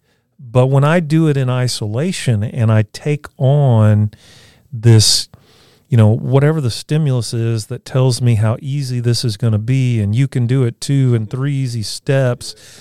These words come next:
and all of those kinds of things. And I'm like, "Oh, awesome. There's,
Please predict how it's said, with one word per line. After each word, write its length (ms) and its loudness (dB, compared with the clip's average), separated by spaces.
and 160 4
all 220 2
of 120 -6
those 260 0
kinds 300 -2
of 120 -6
things. 420 2
And 100 0
I'm 140 0
like, 300 -2
"Oh, 480 2
awesome. 600 0
There's, 500 2